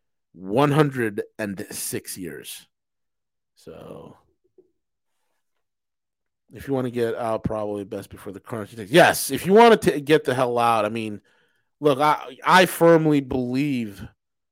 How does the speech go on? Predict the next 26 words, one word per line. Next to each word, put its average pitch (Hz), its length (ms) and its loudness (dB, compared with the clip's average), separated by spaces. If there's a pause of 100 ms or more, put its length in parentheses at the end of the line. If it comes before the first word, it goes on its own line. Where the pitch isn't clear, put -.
(420)
you 135 120 -4
know, 123 80 -2
the 110 80 -6
next 135 420 -4
two 151 160 -6
years 131 560 2
are, 107 240 -4
are, 107 340 -6
are 101 260 -4
critical. 147 800 -2
Y-, 101 220 -14
you 127 100 -10
know, 113 120 -8
whatever 160 360 4
you 180 180 -4
gotta 156 260 2
do, 127 340 -2
man, 98 300 -6
you 135 80 -10
gotta 139 400 0 (540)
raise 202 380 2
as 151 120 -4
much 147 300 -4
cash 131 300 -2
as 104 120 -12
possible. - 640 -6